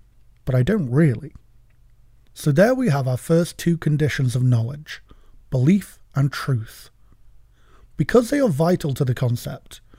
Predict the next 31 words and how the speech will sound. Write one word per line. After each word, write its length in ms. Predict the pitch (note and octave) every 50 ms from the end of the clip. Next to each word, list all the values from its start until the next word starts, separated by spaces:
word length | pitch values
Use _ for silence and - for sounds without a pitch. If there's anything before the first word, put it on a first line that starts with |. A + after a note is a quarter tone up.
| - - - - - -
we 100 | C#3+ C3+
call 220 | - - D#3 D3+
them 260 | C#3 C3+ C#3 C3+ C3+ C3+
necessary 600 | D3+ F3+ - - - - - F3 D#3 D#3+ D#3 D3
conditions. 920 | - - C#3 B2+ C#3 D3 - - C3 B2+ C3 C#3 D3 D#3 - - - - - - _ _ _ _ _ - - -
They 80 | - D3
are 120 | D3+ C#3+
needed 540 | C#3+ C#3 C#3 D#3 F#3 F#3+ F#3 D3+ C3+ B2+ A#2+
for 140 | - - C#3+
you 160 | C3 C3 B2+
to 100 | A#2 -
know 220 | A#2+ B2 C#3+ D3 C3+
something. 540 | - - A#2 A2 F#2 - A#2+ C3+ C#3 D#3+ - _ - - _ _ _ _ _ _ _ - _ _ - - _ - - - - - - - -
We 80 | F3 F3
can 160 | - G3 G3
also 340 | B3 C#4+ D4+ - - B3+ A#3+
see 300 | G3 - - G3 D#3+ C#3
how 220 | G2+ - C#3+ C#3
most 280 | C3+ C#3+ E3 F3+ - - -
analytic 540 | D#3 D3 E3+ E3+ D#3 D#3 B2 - E3+ D3+ -
philosophy 520 | - D#3 D3 D#3 D#3 - - C3 C3+ C3
takes 360 | A#2 - - C3 C#3 D3 -
place, 640 | - - D#3+ E3 E3 D3 C3 D3+ D#3 - - - - - - - - - - - -
especially 640 | B2+ - - - - F#3 E3+ D3+ - - E3+ D#3+ D#3
outside 420 | D3 C#3+ D3 - - C3 C3 B2
academia. 800 | A#2+ A#2 A#2 - C3+ A2 - E3+ F3+ F#3 D3+ A2+ A#2 A#2+ B2 - _ _ _ - - - - - - _ _ - - - - - - -
You 120 | - C#3+ B2
think 320 | - - D#3 D3+ E3+ -
about 240 | E3+ G3 G#3 G#3+ -
a 40 | A#3+
concept 600 | - - E3+ D3 C3+ - C#3+ C3+ - - -